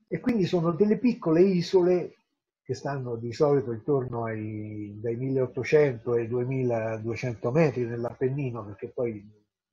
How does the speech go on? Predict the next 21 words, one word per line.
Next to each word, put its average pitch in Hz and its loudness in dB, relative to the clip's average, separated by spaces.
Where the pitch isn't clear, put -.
montagne 113 -10
non 110 -12
sono 131 -8
tanto 123 -8
più - -8
in 139 -4
alto, 120 -4
a 113 -4
parte, 110 -6
a 104 -14
parte 117 -6
alcune, 123 -6
e 127 -6
che 254 0
sono 170 2
un 175 0
po' 196 4
come 165 2
delle 190 8
isole 190 4
dove, 143 2